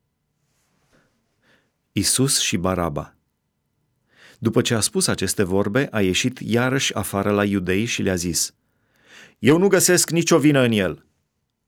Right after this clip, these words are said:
Dar fiindcă voi aveți obicei să vă slobozesc pe cineva de Paște,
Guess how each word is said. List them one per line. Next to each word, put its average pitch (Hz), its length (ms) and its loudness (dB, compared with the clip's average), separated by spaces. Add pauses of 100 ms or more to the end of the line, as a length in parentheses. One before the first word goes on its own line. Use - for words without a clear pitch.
(280)
Dar 110 240 2
fiindcă 139 380 0
voi 196 200 4
aveți 175 320 2
obicei 135 420 2
să - 140 0
vă 135 100 2
slobozesc 123 640 2
pe 120 100 -2
cineva 113 380 0
de 131 100 2
Paște, 123 560 0